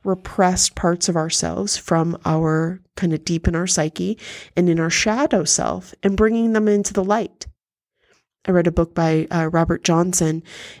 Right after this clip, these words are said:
and he talked about turning things into inner gold, right? And that's part of the individuation process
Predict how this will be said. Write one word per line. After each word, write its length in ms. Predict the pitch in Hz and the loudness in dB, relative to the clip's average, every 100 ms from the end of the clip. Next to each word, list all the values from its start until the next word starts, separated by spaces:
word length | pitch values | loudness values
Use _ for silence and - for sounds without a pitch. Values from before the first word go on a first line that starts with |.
| - | 0
and 200 | 175 170 | 2 2
he 160 | 190 | 0
talked 320 | 180 190 170 180 | 0 0 0 0
about 360 | 165 165 - | 0 0 -2
turning 540 | - 196 185 185 180 180 | -2 0 2 2 2 0
things 400 | 180 170 170 - | 2 2 2 0
into 400 | 175 165 165 - | -2 -2 -6 -2
inner 220 | 175 165 | -2 -2
gold, 580 | 165 156 156 - - - _ _ _ _ _ _ - | -4 -6 -6 -8 -12 -18 _ _ _ _ _ _ -4
right? 260 | 165 208 - _ _ - - - | 0 0 -2 _ _ -20 -20 -4
And 120 | - 185 | 0 2
that's 220 | 180 185 | 2 0
part 220 | - 185 | 2 2
of 100 | 165 | 2
the 140 | 175 | 0
individuation 880 | 165 185 175 175 175 170 160 160 156 | 0 2 2 0 2 2 2 0 -4
process 640 | 160 160 165 165 170 208 | -2 -4 -2 -2 -2 -2